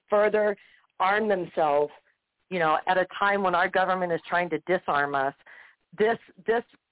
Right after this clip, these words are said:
violence spills over the border into southern Arizona and into Texas. But more so in southern Arizona because, I mean, we've got cartel sixty miles into Arizona from the border. You know, Sheriff Lamb deals with that all the time. They have them up in the mountains,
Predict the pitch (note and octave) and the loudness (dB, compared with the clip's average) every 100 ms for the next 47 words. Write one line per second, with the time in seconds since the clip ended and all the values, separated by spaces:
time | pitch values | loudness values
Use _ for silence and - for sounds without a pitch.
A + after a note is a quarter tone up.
0 | _ F#3 G#3 A3+ G3 F3 - - - G#3+ | _ -2 0 0 -2 -4 -18 -20 -2 0
1 | G#3+ G#3 G3 F3 F3+ E3 E3+ F3+ D#3+ A2 | 0 0 -2 0 -2 -2 -2 0 -2 -2
2 | D#3 - E3+ E3 D#3+ D#3 D3+ D3+ D3 A#2 | -4 -4 -2 -2 -2 -2 -2 -6 -4 -8
3 | - F#3 F#3 E3+ E3+ - C#3+ - - D3 | -4 -2 -2 -2 -6 -4 -6 -6 -12 -12
4 | _ - - - _ - F3+ E3 F#3+ F#3 | _ -20 -20 -20 _ -2 -2 0 -2 2
5 | A#3+ - - G3 F3+ E3+ F#3 F3 E3+ D#3 | 2 0 0 0 0 -2 -2 -2 -2 -2
6 | D3+ F3 E3+ C#3+ D3 D#3+ D3+ D#3 E3 F#3 | 0 0 -2 -4 -4 -4 -4 -6 -4 -6
7 | A#3+ G3 - - D3+ - F3 E3 C3 C3+ | -2 -2 -2 -2 -4 -2 -2 2 0 -2
8 | - - _ - - A3 - G#3 F#3 E3+ | -10 -20 _ -6 -4 -4 -2 -2 0 0
9 | E3 D#3+ F#3+ F3+ E3+ F#3+ E3 D#3 D3 E3 | 0 -2 -4 -4 -4 -8 -2 -2 0 -2
10 | D#3 C3+ C#3+ C3 - D3 C3+ F#2 _ - | -2 -6 -8 -8 -2 -2 -2 -6 _ -20
11 | - _ - D#3+ C#3+ G#3 A3+ G3 G3+ G3 | -20 _ -4 -2 0 0 0 0 0 0
12 | E3+ F3+ E3+ D3+ D3 C3+ C#3+ - C#3+ C3+ | 0 0 0 0 2 0 -2 -2 -4 -2
13 | D3 D3+ C#3+ C#3+ D3 - - E3 E3 D#3+ | -4 -2 -2 -2 -4 -4 -4 -6 -2 0
14 | D#3+ D#3+ D#3+ | -2 -4 -14